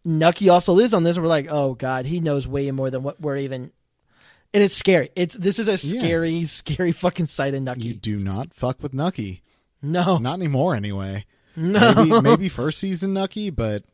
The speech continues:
Speaker 2: he, he's, he's done. He's done trusting people. He's done giving people leeway. Yeah.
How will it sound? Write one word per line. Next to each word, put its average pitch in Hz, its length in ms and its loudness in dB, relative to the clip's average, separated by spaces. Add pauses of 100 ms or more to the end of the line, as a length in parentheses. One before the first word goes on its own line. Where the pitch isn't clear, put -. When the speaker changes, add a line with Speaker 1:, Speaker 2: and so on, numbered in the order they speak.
(120)
Speaker 2:
he, 139 300 -6 (100)
he's, 131 360 -10
he's 131 260 -10
done. 107 460 -8 (200)
He's 123 220 -8
done 131 220 -4
trusting 165 400 -4
people. 170 420 -4
He's 147 140 -4
done 120 420 -6 (220)
giving 131 240 -4
people 131 320 -6
leeway. 143 580 -2 (480)
Yeah. 95 300 -8